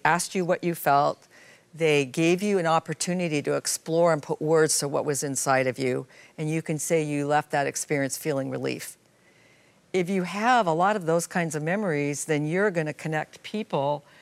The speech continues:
to a place I can go to get comfort and help. If you don't have those kind of memories, which many people don't,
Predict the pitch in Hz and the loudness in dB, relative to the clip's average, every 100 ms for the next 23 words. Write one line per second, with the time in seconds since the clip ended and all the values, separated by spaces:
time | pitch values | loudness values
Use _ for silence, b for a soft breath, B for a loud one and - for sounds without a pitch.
0 | b b - 180 160 156 - - 202 185 | b b -6 -2 0 0 -2 -2 -2 0
1 | - 151 151 147 160 147 139 135 165 - | 2 0 0 0 4 4 4 0 -4 -6
2 | 151 160 151 - - 156 160 147 - 143 | 0 2 2 0 -4 -2 0 0 -2 -4
3 | 135 143 - - - B B B B B | 0 0 0 -6 -20 B B B B B
4 | 180 170 190 220 285 233 156 151 - - | -6 -2 2 2 2 0 0 0 -2 -2
5 | 143 135 139 135 139 143 156 - _ _ | -2 0 -2 -2 0 -2 -4 -8 _ _
6 | 156 - 165 196 226 165 151 143 156 208 | -8 -4 -2 0 0 -2 -2 -2 2 2
7 | 151 147 | 2 0